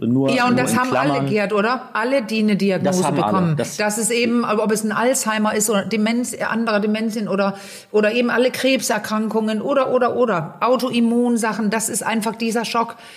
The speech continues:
Speaker 2: Äh, ich kenne den mit zweiunddreißig, meine Hirn-O P, und jetzt habe ich ihn nochmal durch meine covid-Erkrankung. Also
Speaker 1: Ja, du
Speaker 2: ganz
Speaker 1: hast
Speaker 2: klar,
Speaker 1: eben, du hast das
Speaker 2: sehr
Speaker 1: ja auch ganz
Speaker 2: allgemein.
Speaker 1: stark gehabt.
Speaker 2: Ja,
Speaker 1: Ja.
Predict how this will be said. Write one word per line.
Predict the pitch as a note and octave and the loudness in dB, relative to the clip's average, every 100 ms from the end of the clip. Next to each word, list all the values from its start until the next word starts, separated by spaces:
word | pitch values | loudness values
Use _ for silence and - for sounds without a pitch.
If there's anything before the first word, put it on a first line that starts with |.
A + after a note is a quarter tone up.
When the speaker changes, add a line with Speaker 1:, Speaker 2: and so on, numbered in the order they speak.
| - - | -20 -4
Speaker 2:
Äh, | G3+ | -2
ich | A3 G#3 | 0 0
kenne | A#3 A#3 | 0 2
den | A3+ | 2
mit | G#3+ G#3 | 2 2
zweiunddreißig, | G#3 G#3 G3 A3 G#3 | 2 2 0 -2 0
meine | F#3 F#3+ | 0 2
Hirn-O | G3 B3 A#3 | 2 2 0
P, | G3+ G#3 | 0 0
und | G3+ | 0
jetzt | G#3 | 0
habe | G3+ | -2
ich | G3+ | 0
ihn | G3 | 0
nochmal | F#3 F#3+ F#3+ G3+ | 0 2 2 2
durch | F#3+ | 0
meine | F3+ F#3 | 0 -2
covid-Erkrankung. | F3+ F#3 E3 - - E3+ D3+ E3 D3+ D#3+ D3+ | -4 -4 -4 -10 -10 -6 -4 -2 -2 -4 -2
Also | G3 G3+ | -2 -2
Speaker 1:
Ja, | F#3 | -4
du | - - | -6 -2
Speaker 2:
ganz | A3+ | 0
Speaker 1:
hast | A3+ - | 0 -2
Speaker 2:
klar, | C4 G3+ B2+ | 0 0 0
Speaker 1:
eben, | G#2+ - | 0 0
du | A#2+ A#2+ | 0 0
hast | B2 | 0
das | B3 | 0
Speaker 2:
sehr | C4 | 2
Speaker 1:
ja | C4 | 2
auch | |
ganz | A3+ A3+ | 2 0
Speaker 2:
allgemein. | G#3 F3 | 0 0
Speaker 1:
stark | D#3 - | 0 -2
gehabt. | A2 G2+ - F#3+ - _ _ _ - | -2 -6 -6 -10 -20 _ _ _ -6
Speaker 2:
Ja, | E3 | -2
Speaker 1:
Ja. | D3+ | 0